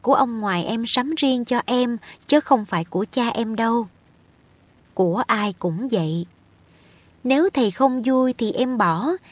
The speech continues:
em không cần đeo vòng đeo kiền chi đâu." "Để sáng tôi gửi về trả cho quan phủ." "Tự ý thầy, thầy tính sao cũng được." Sáng ngày, Chí Đại kiếm một cái hộp,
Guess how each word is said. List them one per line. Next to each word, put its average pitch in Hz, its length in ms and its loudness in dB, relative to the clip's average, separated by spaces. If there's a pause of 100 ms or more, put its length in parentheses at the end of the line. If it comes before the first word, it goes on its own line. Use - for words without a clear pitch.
(140)
em 254 220 2
không 240 240 0
cần 190 280 0
đeo 247 260 2
vòng 196 240 0
đeo 240 160 2
kiền 185 340 -4
chi 254 220 -2
đâu." 254 380 2 (1500)
"Để 185 300 2
sáng 262 440 2
tôi 220 180 4
gửi 180 340 0
về 185 360 2
trả 185 240 0
cho 226 180 0
quan 214 280 -2
phủ." 196 500 -2 (1200)
"Tự 185 240 2
ý 294 280 0
thầy, 196 340 -2 (280)
thầy 220 160 0
tính 277 280 2
sao 247 280 4
cũng 202 300 -2
được." 214 280 4 (1500)
Sáng 285 360 4 (120)
ngày, 202 340 0 (280)
Chí 320 220 4
Đại 170 280 2 (100)
kiếm 302 280 2
một 202 220 0
cái 302 160 0
hộp, 202 320 0